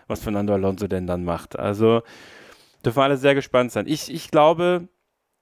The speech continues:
auch da, es wird viel davon abhängen, was macht Max Verstappen, ne?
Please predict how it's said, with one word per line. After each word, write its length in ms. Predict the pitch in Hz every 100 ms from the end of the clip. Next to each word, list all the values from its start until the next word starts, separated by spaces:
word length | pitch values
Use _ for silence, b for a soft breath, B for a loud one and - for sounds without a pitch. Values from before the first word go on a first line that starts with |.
| _ _ _ _ -
auch 220 | 139 139
da, 420 | - 139 151 170 -
es 200 | 139 -
wird 180 | 139 139
viel 160 | - 147
davon 220 | 139 135
abhängen, 420 | 131 143 135 131
was 260 | 127 - -
macht 240 | 123 120 _ -
Max 240 | 113 -
Verstappen, 440 | 117 - 101 - _ -
ne? 380 | 110 127 135